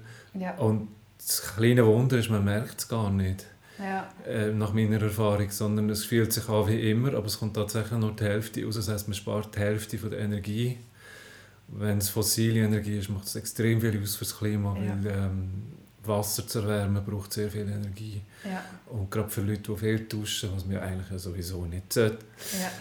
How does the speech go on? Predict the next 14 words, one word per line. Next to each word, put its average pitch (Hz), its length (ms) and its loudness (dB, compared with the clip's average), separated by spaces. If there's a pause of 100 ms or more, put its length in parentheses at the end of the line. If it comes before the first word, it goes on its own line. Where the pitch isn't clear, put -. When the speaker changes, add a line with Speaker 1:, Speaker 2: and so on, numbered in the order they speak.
(180)
Speaker 1:
Ja. 110 240 4
Speaker 2:
ähm, 95 540 2
kann - 220 -4
man 98 60 2
mit 101 120 -2
dem 104 140 2
einen 101 60 2
riesigen 120 340 2
Unterschied 117 440 0
machen, 107 360 -2
ohne 113 240 0
die 110 120 -2
geringste 107 600 -4 (260)
Komforteinbusse. 101 1500 -4